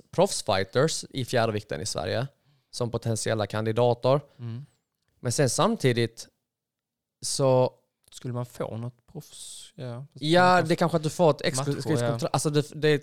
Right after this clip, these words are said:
Speaker 1: paketet du får av att vinna turneringen med,
Speaker 2: Mm.
Speaker 1: du vet, så att dietist och allt det här, ett år med gymgrossisten.
Speaker 2: Mm.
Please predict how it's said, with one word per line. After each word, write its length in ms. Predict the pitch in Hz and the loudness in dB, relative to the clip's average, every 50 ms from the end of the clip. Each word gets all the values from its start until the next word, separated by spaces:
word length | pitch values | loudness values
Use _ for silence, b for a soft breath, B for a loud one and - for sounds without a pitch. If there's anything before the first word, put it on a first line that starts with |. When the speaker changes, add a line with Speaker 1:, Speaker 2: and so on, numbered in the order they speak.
| - _ - | -4 _ -6
Speaker 1:
paketet 600 | - 147 139 - 185 180 139 113 - 117 113 - | -4 -4 -2 2 4 4 4 4 2 -2 -4 -4
du 60 | 131 | -6
får 360 | - - 175 151 120 101 - - b b b b b b b _ | -4 -2 0 2 2 0 -2 -4 b b b b b b b _
av 200 | - - 131 127 | -4 0 2 2
att 140 | 127 120 123 | 2 2 0
vinna 200 | 127 135 131 123 | 0 0 0 -2
turneringen 580 | - 131 135 123 110 107 92 87 90 82 98 | -4 -2 -2 -2 -2 -2 -2 -4 -6 -4 -2
med, 140 | 113 117 110 110 | -2 0 -2 -2
Speaker 2:
Mm. 80 | 110 - - | -4 -6 -6
Speaker 1:
du 60 | 113 | -6
vet, 140 | 110 - - | -6 -4 -2
så 120 | 123 110 | -4 -4
att 160 | 101 - - | -4 -4 -4
dietist 460 | 117 123 113 - - 139 139 123 - | -4 -4 -4 -2 -2 -4 -4 -2 -2
och 60 | 127 127 | -2 -2
allt 100 | 120 - | -2 0
det 60 | 120 | 0
här, 180 | 127 127 - - | 0 0 0 0
ett 200 | 127 123 123 - | -2 -4 -4 -2
år 160 | 127 127 123 | -2 0 0
med 100 | 120 120 | 0 -2
gymgrossisten. 600 | 120 127 123 117 117 - - 120 113 110 113 117 117 | -2 -2 -2 -2 -4 -4 -4 -4 -4 -2 -2 -2 -2
Speaker 2:
Mm. 60 | 110 | -4